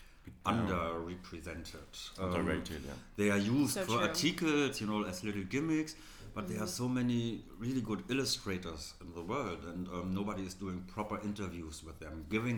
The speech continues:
Speaker 2: them the space
Speaker 3: Yeah.
Speaker 2: they deserve. And the same with, um, young fashion brands. And, um, yeah, so that's how the, um, the webpage
Speaker 1: Works.
Speaker 2: works. And,
Speaker 3: Okay.
Speaker 2: um, same with music. We have a music editor, Ni-,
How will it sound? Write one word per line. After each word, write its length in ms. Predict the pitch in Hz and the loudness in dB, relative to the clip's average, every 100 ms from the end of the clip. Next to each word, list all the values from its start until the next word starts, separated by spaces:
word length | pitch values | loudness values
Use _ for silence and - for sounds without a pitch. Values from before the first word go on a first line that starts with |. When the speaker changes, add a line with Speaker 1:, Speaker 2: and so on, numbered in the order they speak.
| 98 | 0
Speaker 2:
them 100 | 98 98 | 0 0
the 60 | 92 | -2
space 520 | - - 95 95 92 - - - | -4 -2 0 0 0 -4 -12 -12
Speaker 3:
Yeah. 160 | 127 90 | -10 -6
Speaker 2:
they 100 | 92 90 90 | -2 -2 -2
deserve. 400 | 92 87 76 73 - - - - | -2 -2 -4 -8 -14 -18 -20 -6
And 240 | 101 98 92 | -2 -2 -2
the 40 | 92 - | -4 -2
same 200 | 98 98 98 | -2 0 0
with, 200 | 95 92 92 92 95 | 0 0 -2 -4 -2
um, 460 | 92 90 90 90 - - 95 | 0 0 -2 -4 -10 -14 -4
young 120 | 92 92 | -2 -2
fashion 220 | 147 147 92 | -4 -6 -6
brands. 320 | 73 67 - - - - - - - - - - | -8 -10 -12 -14 -16 -20 -20 -20 -20 -12 -10 -4
And, 240 | 98 95 | -4 0
um, 240 | 92 92 95 92 90 - - - - - - - - - | 2 2 2 0 -2 -10 -16 -20 -20 -20 -20 -20 -20 -10
yeah, 220 | 147 135 87 - | -2 -2 -2 -4
so 80 | 98 92 92 90 90 - - | -2 2 2 2 -2 -6 -4
that's 180 | 98 | -4
how 160 | - 98 98 92 | -2 0 2 0
the, 60 | 98 92 | 0 0
um, 240 | 90 90 - | 0 -2 -4
the 100 | 95 87 | -4 -2
webpage 500 | 92 - 82 80 - - - - - - | -2 -4 -6 -6 -8 -8 -8 -12 -16 -8
Speaker 1:
Works. 440 | 80 76 - - | -6 -6 -8 -8
Speaker 2:
works. 640 | 85 85 78 - - - - | -2 -2 -2 -8 -10 -8 -8
And, 200 | 95 90 | -4 -4
Speaker 3:
Okay. 120 | 90 | -2
Speaker 2:
um, 180 | 92 90 | -2 -2
same 240 | 90 127 123 | -2 0 0
with 140 | 104 | -2
music. 240 | 87 78 76 | -4 -8 -10
We 40 | 82 | -8
have 80 | 90 | -4
a 80 | 98 | -2
music 200 | 135 156 - | -2 -2 -4
editor, 300 | 117 135 131 120 | -4 -4 -4 -4
Ni-, 160 | 117 | -4